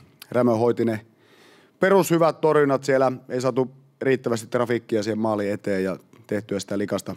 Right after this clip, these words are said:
likasta työtä riittävästi. Kolmas erä oli sitten, voi sanoa, että näiden kahden erän väli oleva erä, elikkä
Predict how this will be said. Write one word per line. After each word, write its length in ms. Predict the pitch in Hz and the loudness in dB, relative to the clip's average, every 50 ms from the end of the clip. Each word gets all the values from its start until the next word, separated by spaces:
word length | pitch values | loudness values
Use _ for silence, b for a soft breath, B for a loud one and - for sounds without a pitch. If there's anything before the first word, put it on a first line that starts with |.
| - - - | -10 -6 -4
likasta 340 | 123 - 117 107 - 104 | -2 -2 -2 -4 -4 -6
työtä 300 | 90 - 104 98 92 101 | -10 -8 -8 -6 -6 -6
riittävästi. 560 | 95 101 101 - - 95 90 87 - - 110 - B B B B B B B B B | -6 -6 -6 -6 -8 -8 -8 -8 -10 -12 -16 -20 B B B B B B B B B
Kolmas 360 | - 160 156 151 147 131 139 | 0 2 2 2 2 2 2
erä 220 | 156 151 147 139 | 2 2 4 4
oli 140 | 135 135 131 | 2 2 2
sitten, 340 | 120 131 123 - - 127 110 - - _ _ _ b b b b b b b b _ _ _ - | 0 -2 -2 0 -2 -2 -2 -4 -12 _ _ _ b b b b b b b b _ _ _ -2
voi 120 | 123 123 117 | 0 0 0
sanoa, 160 | 127 123 123 | 2 0 -2
että 160 | 120 - 123 | 0 0 0
näiden 220 | 127 123 123 117 | 0 2 0 0
kahden 320 | - 131 123 123 120 117 113 | 0 0 0 0 0 0 0
erän 220 | 113 117 117 113 | 2 0 0 0
väli 240 | 117 120 113 113 110 | 0 0 2 2 0
oleva 300 | 104 104 104 101 104 107 | 0 -2 -2 -2 -2 -2
erä, 220 | 107 110 104 98 | -2 -2 -2 -4
elikkä 300 | 95 90 - - 101 95 | -6 -6 -8 -8 -10 -10